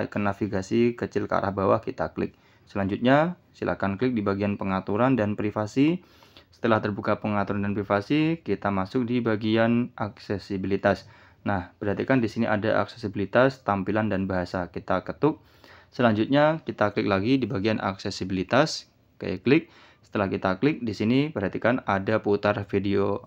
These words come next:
otomatis ya. Atau putar otomatis video. Kita klik dan di sini tinggal matikan saja, jangan pernah.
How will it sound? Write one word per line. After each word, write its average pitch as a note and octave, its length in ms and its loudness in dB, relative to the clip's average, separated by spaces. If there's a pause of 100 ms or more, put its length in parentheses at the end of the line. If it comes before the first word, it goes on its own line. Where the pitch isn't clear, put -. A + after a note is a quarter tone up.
otomatis G2 480 0
ya. A2 160 2 (440)
Atau C3 160 6
putar A2+ 320 2
otomatis G#2+ 480 -2
video. F#2+ 400 -2
Kita F#2 480 -2
klik C#3 240 4 (320)
dan B2+ 240 8
di B2 80 4
sini A#2 240 0
tinggal A2 240 0
matikan G2 400 0
saja, G2+ 320 0
jangan F#2+ 320 0
pernah. A2+ 320 0